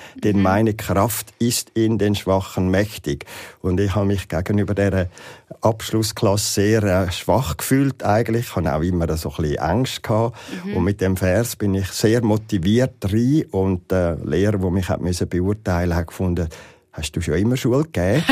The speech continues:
Speaker 2: <laughs>
Speaker 1: Aber das war der Vers gewesen. Verstehst du, das Bewusstsein, ich bin nicht alleine,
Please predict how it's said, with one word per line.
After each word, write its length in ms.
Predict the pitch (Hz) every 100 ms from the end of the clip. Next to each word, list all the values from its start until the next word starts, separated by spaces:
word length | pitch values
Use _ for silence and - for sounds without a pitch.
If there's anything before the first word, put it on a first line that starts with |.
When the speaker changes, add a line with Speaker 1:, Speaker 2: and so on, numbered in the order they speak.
| 233 254
Speaker 2:
<laughs> 240 | 151 -
Speaker 1:
Aber 140 | 104
das 200 | 110 120
war 80 | 120 -
der 100 | 123
Vers 540 | 123 113 131 160 -
gewesen. 260 | - 147 104
Verstehst 640 | 110 104 110 113 123 -
du, 40 | 110
das 180 | 104
Bewusstsein, 760 | - 110 92 120 143 - - 127
ich 160 | 104 -
bin 160 | 104
nicht 160 | 98 92
alleine, 760 | 82 80 85 110 120 131 131